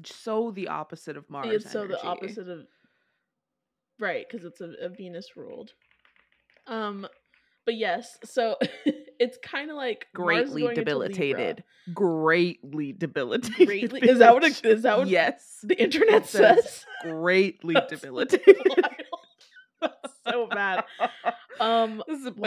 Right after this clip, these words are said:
Speaker 2: wow, I
Speaker 1: time.
Speaker 2: thought, I thought a Cancer Mars was probably, but yeah, that makes sense that Libra would be the worst. But anyway, um,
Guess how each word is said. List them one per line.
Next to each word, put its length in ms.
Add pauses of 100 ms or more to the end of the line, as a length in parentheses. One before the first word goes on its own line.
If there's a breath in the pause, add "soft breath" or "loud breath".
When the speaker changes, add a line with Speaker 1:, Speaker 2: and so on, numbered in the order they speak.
(160)
Speaker 2:
wow, 200
I 180
Speaker 1:
time. 80
Speaker 2:
thought, 260
I 120
thought 200
a 40
Cancer 460
Mars 400
was 180
probably, 760 (420)
but 160
yeah, 160
that 100
makes 260
sense 300
that 200 (1500)
Libra 200
would 100
be 120
the 80
worst. 260 (280 soft breath)
But 100
anyway, 360 (140)
um, 300